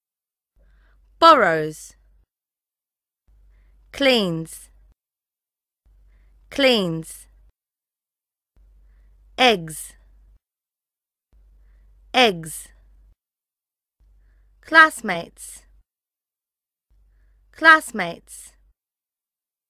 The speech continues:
Kangaroos. Kangaroos. Libraries.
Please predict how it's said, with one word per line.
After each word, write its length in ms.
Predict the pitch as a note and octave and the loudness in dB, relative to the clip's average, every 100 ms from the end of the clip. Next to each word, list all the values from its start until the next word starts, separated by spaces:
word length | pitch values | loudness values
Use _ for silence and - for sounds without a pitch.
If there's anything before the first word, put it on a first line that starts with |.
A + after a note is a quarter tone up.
| _ _ _ _ _ _ _ _ _ _ _ _ _ - | _ _ _ _ _ _ _ _ _ _ _ _ _ -6
Kangaroos. 920 | A#3 G#3+ G#3+ D#4 B3+ E3 D#3+ - _ _ _ _ _ _ _ _ _ _ _ _ _ _ _ _ _ _ _ _ _ _ _ _ _ - | -4 -4 0 0 0 -2 -10 -20 _ _ _ _ _ _ _ _ _ _ _ _ _ _ _ _ _ _ _ _ _ _ _ _ _ -4
Kangaroos. 880 | A#3+ G#3+ G#3+ D#4 B3+ E3 D#3+ - _ _ _ _ _ _ _ _ _ _ _ _ _ _ _ _ _ _ _ _ _ _ _ _ | -4 -2 0 2 2 -4 -12 -20 _ _ _ _ _ _ _ _ _ _ _ _ _ _ _ _ _ _ _ _ _ _ _ _
Libraries. 840 | F3+ F3+ G#3 G3+ E3 D3+ D3+ - | 0 4 4 4 -2 -6 -8 -16